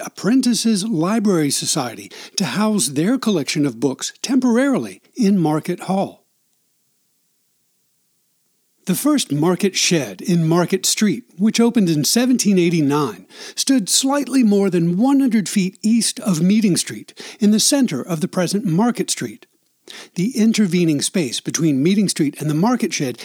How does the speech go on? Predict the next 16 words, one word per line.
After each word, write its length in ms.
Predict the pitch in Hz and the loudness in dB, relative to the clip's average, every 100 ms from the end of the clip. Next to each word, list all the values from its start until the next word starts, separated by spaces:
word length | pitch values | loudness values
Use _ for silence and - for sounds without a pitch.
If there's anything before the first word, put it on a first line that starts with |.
| - | -10
initially 580 | - 202 233 285 330 294 | 0 4 4 2 2 2
served 460 | 175 170 139 139 - - | 2 0 0 -4 -6 -2
as 140 | 254 | 0
a 80 | 262 | 0
parking 560 | - - 277 294 240 | -2 -2 0 2 0
lot 320 | 147 104 - - - - | 0 -4 -12 -18 -20 -8
for 80 | - | -2
wagons 540 | 175 185 208 247 226 | 0 2 0 2 0
bringing 380 | 160 165 175 160 | 2 0 2 0
produce 520 | - 202 240 151 107 | -2 0 0 0 -4
from 220 | - - 180 | -8 -2 0
the 80 | |
country 500 | 180 185 220 147 123 110 | 0 0 0 0 -6 -6
to 140 | - | -4
the 120 | 180 | 0
city. 400 | 185 - 254 - | 0 0 0 -4